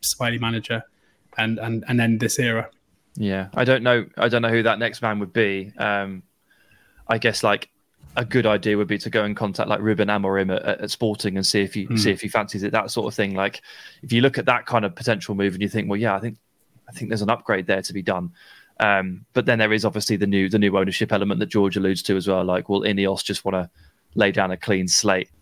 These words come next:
Speaker 2: <sighs> After what's happened this season, and some of it is mitigated by injuries, I, I, I do appreciate that. But after what's happened this season, the total lack of personality to the team,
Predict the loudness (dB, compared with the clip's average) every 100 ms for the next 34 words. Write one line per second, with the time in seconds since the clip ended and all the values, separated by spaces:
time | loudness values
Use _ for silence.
0 | _ -6 -4 0 0 2 4 4 4 0
1 | 2 0 0 0 2 2 0 -2 -4 -4
2 | -2 4 6 6 4 2 2 0 0 2
3 | 2 2 2 2 2 -2 -4 -4 -4 -2
4 | -2 -2 0 0 0 2 2 4 2 2
5 | 0 0 0 -2 -4 _ _ -2 2 2
6 | 2 0 0 0 -2 -2 -2 -2 -2 -2
7 | -2 -4 -4 2 4 4 2 2 2 -2
8 | 0 2 2 0 0 0 -4 -6 -4 0
9 | 0 0 -4